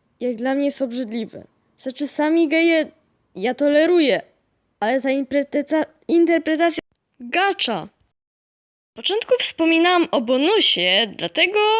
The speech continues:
teraz go macie. A więc jest to mój sposób na uratowanie gacza community,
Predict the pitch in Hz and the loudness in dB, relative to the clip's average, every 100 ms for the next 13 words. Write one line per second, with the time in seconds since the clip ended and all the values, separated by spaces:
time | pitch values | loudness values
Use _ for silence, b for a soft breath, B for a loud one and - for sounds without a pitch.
0 | 466 466 - 185 214 240 294 320 233 - | -2 -4 -4 -2 -2 -2 -2 0 -2 -6
1 | - - _ b b b b b b 196 | -14 -16 _ b b b b b b -6
2 | 196 202 370 453 - 508 480 453 359 320 | -4 -4 -2 -2 0 0 2 4 2 4
3 | 480 523 - 370 359 381 349 302 285 277 | 2 0 -2 -4 -2 -2 -2 -2 -2 0
4 | 269 247 - 359 415 381 285 294 294 233 | 0 -2 -2 0 0 0 0 0 0 0
5 | 247 254 269 247 233 214 190 226 - | -2 -4 -6 -6 -4 -4 -4 -4 0